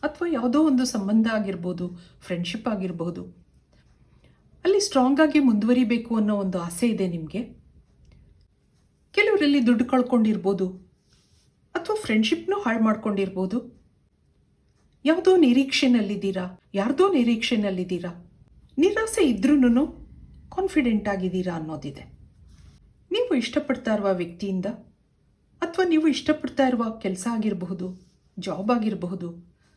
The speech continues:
ಎಲ್ಲಿಂದನೋ ಹಣ ನಿರೀಕ್ಷೆ ಮಾಡ್ತಾ ಇರಬಹುದು, ಫೈನಾನ್ಷಿಯಲ್ ಹೆಲ್ಪ್ ಕೇಳ್ತಾ ಇರಬಹುದು, ಅದು ಸದ್ಯದಲ್ಲೇ ಬರೋ ಸಾಧ್ಯತೆ ಇದೆ. ಯಾಕೆಂದ್ರೆ ಇಲ್ಲಿ ಒಂದು ಪಾರ್ಟ್ನರ್‌ಶಿಪ್, ಯಾವುದೇ ಜಾಬ್ ಇರ್ಬೋದು,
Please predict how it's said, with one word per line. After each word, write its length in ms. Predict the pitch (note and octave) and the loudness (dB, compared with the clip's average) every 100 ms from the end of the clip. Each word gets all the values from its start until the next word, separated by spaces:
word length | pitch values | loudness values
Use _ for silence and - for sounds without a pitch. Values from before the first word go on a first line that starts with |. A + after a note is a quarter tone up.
| _ _ _ | _ _ _
ಎಲ್ಲಿಂದನೋ 540 | C#4 F4+ F#4 E4+ D#4+ D4+ | 2 4 4 4 4 4
ಹಣ 200 | A3+ A3 | 2 2
ನಿರೀಕ್ಷೆ 480 | C4+ A#3+ A#3 - B3+ | 4 2 0 0 0
ಮಾಡ್ತಾ 380 | A3+ G#3 F#3+ G#3+ | 2 0 0 -2
ಇರಬಹುದು, 640 | F#3+ F#3 F#3 F3+ F#3 - _ _ | -2 -4 -4 -6 -8 -20 _ _
ಫೈನಾನ್ಷಿಯಲ್ 680 | F#3+ F#3 F#3+ F#3 G3 F#3 F#3 | -4 -2 -2 -2 -4 -6 -10
ಹೆಲ್ಪ್ 400 | - G3+ A#3 - | -8 -4 -4 -4
ಕೇಳ್ತಾ 380 | - B3 G#3+ G3+ | -2 -2 0 -4
ಇರಬಹುದು, 400 | F#3 E3+ F#3 F#3 F3 - _ _ _ _ _ _ _ _ _ _ _ _ _ _ _ - | -4 -6 -6 -8 -12 -20 _ _ _ _ _ _ _ _ _ _ _ _ _ _ _ -2
ಅದು 160 | F#4 | 0
ಸದ್ಯದಲ್ಲೇ 580 | G4+ D#4+ B3 E4 E4+ E4 | 2 2 4 6 6 4
ಬರೋ 260 | C4+ A3 A#3+ | 2 4 2
ಸಾಧ್ಯತೆ 580 | A#3+ G3 F#3 A3 A3+ A#3 | 2 -4 -2 -4 -2 -2
ಇದೆ. 400 | E3+ F#3+ - - - - - - - | -2 -6 -8 -20 -20 -20 -20 -18 -10
ಯಾಕೆಂದ್ರೆ 420 | F#3+ F#3+ F3+ G3+ D4+ - - - - - - - - | -6 -4 -4 -4 -6 -12 -20 -20 -20 -20 -20 -20 0
ಇಲ್ಲಿ 180 | E4+ F4+ | 4 4
ಒಂದು 260 | D4+ B3+ | 6 4
ಪಾರ್ಟ್ನರ್‌ಶಿಪ್, 840 | A#3 G3 G3 B3 A#3+ - G3 - _ _ | 2 0 2 2 0 -2 -8 -12 _ _
ಯಾವುದೇ 320 | E4 G4 G4 - | 0 2 0 6
ಜಾಬ್ 260 | B3 C#4 | 4 6
ಇರ್ಬೋದು, 480 | D4 C4+ A#3+ B3 A#3+ | 4 4 4 4 0